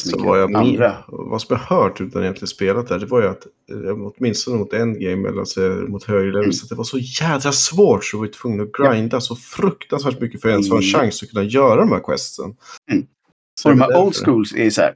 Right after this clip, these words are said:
Speaker 2: mm, och det var det bästa som fanns. Man bara grindade i typ så här tre, fyra månader.
Speaker 1: Mm.
Speaker 2: Man säger, äh, det låter inte så himla härligt
Speaker 1: <laughs>
Speaker 2: för mig. Men det kan ju vara en generationsgrej när det gäller
Speaker 1: Mm.
Speaker 2: M M O R P G. Hur, hur de spelen ska fungera,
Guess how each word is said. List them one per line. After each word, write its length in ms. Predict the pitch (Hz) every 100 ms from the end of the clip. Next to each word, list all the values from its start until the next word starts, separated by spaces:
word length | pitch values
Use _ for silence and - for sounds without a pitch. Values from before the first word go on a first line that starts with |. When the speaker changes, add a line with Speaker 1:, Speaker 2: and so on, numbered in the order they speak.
| -
Speaker 2:
mm, 280 | 165 123 104
och 60 |
det 80 | 117
var 100 | 113
det 180 | 101 -
bästa 300 | 120 - 110
som 160 | 104 98
fanns. 240 | 104 101
Man 80 | 98
bara 280 | 90 110 107
grindade 240 | 107 104
i 40 |
typ 140 | 101 -
så 60 |
här 60 | -
tre, 200 | - 95
fyra 200 | - 101
månader. 580 | 98 98 98 98 95 87
Speaker 1:
Mm. 120 | 92 - _ _ _ -
Speaker 2:
Man 100 | 104
säger, 360 | - - -
äh, 60 | -
det 80 | 135
låter 300 | 139 143 139
inte 120 | -
så 80 | -
himla 140 | 110 98
härligt 320 | 104 104 -
Speaker 1:
<laughs> 200 | 117 -
Speaker 2:
för 80 | -
mig. 380 | 254 - - -
Men 200 | 139 143 117 - -
det 380 | 127 139 135 135
kan 140 | 190 226
ju 60 |
vara 120 | 113
en 60 | 107
generationsgrej 720 | 107 104 107 110 104 160 139
när 100 | 104
det 60 | 98
gäller 260 | 95 92
Speaker 1:
Mm. 200 | 90 113 110 - -
Speaker 2:
M 160 | 117
M 160 | 110 101
O 120 | 101
R 120 | 95 95
P 60 | 95
G. 280 | 98 87 85 _ _ _ _ _ -
Hur, 320 | 135 117 123
hur 280 | 135 151 131
de 220 | 117 117
spelen 480 | - 131 - 120 101
ska 300 | - 123 113 -
fungera, 480 | 95 92 101 -